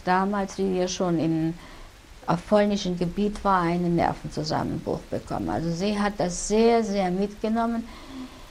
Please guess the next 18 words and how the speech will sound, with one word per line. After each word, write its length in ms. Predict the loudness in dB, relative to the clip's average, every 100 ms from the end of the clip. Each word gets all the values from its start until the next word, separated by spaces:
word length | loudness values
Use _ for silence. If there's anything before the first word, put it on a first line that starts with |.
| -20 -20 0
Ich 180 | 2 6
habe 220 | 6 8
das 380 | 6 6 4 4
so 160 | 6 6
hingenommen 920 | 8 8 8 8 8 8 8 6 4
und 460 | 2 2 0 -4 -12 -18 -20 -20 -20 -20 -20 -10
ich 80 | -2
habe 100 | 0 2
das 480 | 2 0 -4 -6 -10 -16 -20 -20 -20 -8
wahrscheinlich 580 | -4 -2 2 4 4 0
nicht 220 | -4 -2
richtig 380 | -2 -2 -4 -6
verstanden. 760 | -6 -4 0 2 0 -2 -6 -8 -16 -20 -20 -20 -20 -20 -20 -20 -14
Ich 80 | 0
war 120 | 4
noch 240 | 6 4 2
zu 140 | 4
jung, 260 | 6 6